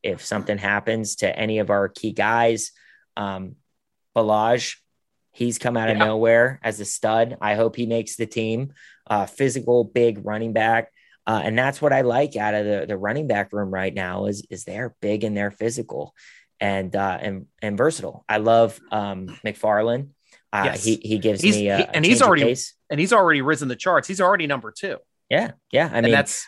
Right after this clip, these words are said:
Speaker 2: because
Speaker 1: then
Speaker 2: of
Speaker 1: he's
Speaker 2: Matt Canada. He knows his offense. He played
Speaker 1: Yeah,
Speaker 2: there in
Speaker 1: and,
Speaker 2: Maryland with the
Speaker 1: and,
Speaker 2: guy.
Speaker 1: and Snell has had some injury,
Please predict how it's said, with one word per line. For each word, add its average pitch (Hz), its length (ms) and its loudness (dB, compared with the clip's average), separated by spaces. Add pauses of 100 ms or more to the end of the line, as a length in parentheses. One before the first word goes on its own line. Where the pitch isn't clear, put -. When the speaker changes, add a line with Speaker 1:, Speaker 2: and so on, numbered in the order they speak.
Speaker 2:
because 160 240 2
Speaker 1:
then 147 140 8
Speaker 2:
of 196 60 4
Speaker 1:
he's 151 160 6
Speaker 2:
Matt - 60 -14
Canada. 170 420 2
He 139 100 -6
knows 151 220 0
his 147 120 -6
offense. 175 400 0
He 123 80 -10
played 143 220 2
Speaker 1:
Yeah, 123 120 6
Speaker 2:
there 151 100 4
in 151 60 4
Speaker 1:
and, 147 80 0
Speaker 2:
Maryland 170 380 0
with 104 120 -14
the 101 100 -4
Speaker 1:
and, 117 140 2
Speaker 2:
guy. - 80 -8
Speaker 1:
and 107 180 -2
Snell 127 540 4
has 110 180 2
had 110 220 2
some 101 160 -8
injury, 107 520 -4